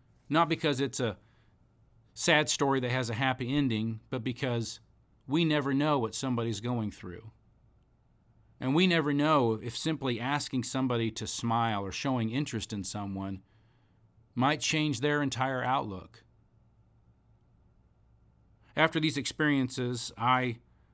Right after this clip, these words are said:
put away the idea that my groups would always be the best performing groups. Now, I'm a super competitive person,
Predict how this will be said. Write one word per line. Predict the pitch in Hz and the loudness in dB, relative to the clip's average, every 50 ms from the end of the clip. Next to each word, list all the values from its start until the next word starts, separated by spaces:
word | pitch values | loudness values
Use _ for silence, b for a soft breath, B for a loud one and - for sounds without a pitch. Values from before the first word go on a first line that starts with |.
| _ _ _ - | _ _ _ -2
put | - 190 196 180 | 2 2 4 4
away | 170 151 156 151 147 143 | 4 4 4 4 4 4
the | 131 131 120 | 2 2 2
idea | 117 117 120 110 120 120 117 113 113 117 117 | 2 0 0 0 0 0 0 0 0 0 -2
that | 104 110 107 98 - - _ _ _ _ _ _ _ _ _ _ | -2 -2 -4 -6 -6 -12 _ _ _ _ _ _ _ _ _ _
my | - 117 120 131 | -2 0 0 0
groups | 127 113 120 127 117 - - | 0 0 -2 -2 -2 -4 -4
would | 117 110 - | -6 -4 -2
always | - 131 135 135 127 120 120 104 | 0 2 2 4 4 2 0 0
be | 104 110 113 113 | 0 -2 -2 -2
the | 104 104 | -2 -2
best | 101 110 107 98 - | -4 -4 -4 -4 -6
performing | - - - - 120 110 110 101 | -12 -12 -6 -4 -2 -2 -2 -2
groups. | 90 92 95 90 - - - | -4 -6 -8 -10 -10 -8 -4
Now, | - 127 120 117 107 B B B B B B B | -2 -2 0 -2 -2 B B B B B B B
I'm | - 170 196 170 | 2 2 2 2
a | 123 | 2
super | - - - 156 139 - 113 | 0 0 0 0 0 0 -2
competitive | - 117 110 - 123 120 117 107 101 - | -4 -4 -4 -2 -4 -4 -4 -4 -6 -6
person, | - 131 131 127 117 - 139 135 139 | -6 -6 -4 -4 -6 -8 -8 -10 -12